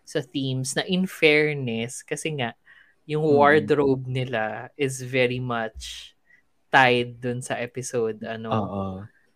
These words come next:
Speaker 1: Oo. Si, yun madali lang i-build eh. And like, I'm convinced
Speaker 2: Mm.
Speaker 1: sa wardrobe, but everything
Speaker 2: Oo.
Speaker 1: else, parang... Mm.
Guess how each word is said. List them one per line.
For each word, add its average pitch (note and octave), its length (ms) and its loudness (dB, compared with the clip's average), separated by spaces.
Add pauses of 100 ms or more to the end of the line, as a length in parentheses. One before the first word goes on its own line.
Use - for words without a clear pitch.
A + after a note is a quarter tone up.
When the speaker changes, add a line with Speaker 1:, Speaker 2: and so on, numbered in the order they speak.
(300)
Speaker 1:
Oo. A#2+ 340 -2 (460)
Si, C4 420 4
yun C4+ 260 6
madali C4 380 6
lang C4 180 2
i-build E3 640 -2
eh. A#2 380 -8
And G3+ 160 2
like, G#3 280 2 (220)
I'm E3+ 220 0
convinced A#2+ 920 -6 (200)
Speaker 2:
Mm. G#2 640 0 (160)
Speaker 1:
sa - 160 -4
wardrobe, B2 640 0
but C3+ 160 -8
everything E3+ 440 -2
Speaker 2:
Oo. B2 80 -2 (220)
Speaker 1:
else, - 220 -18
parang... A#2 400 -14
Mm. C3 280 -14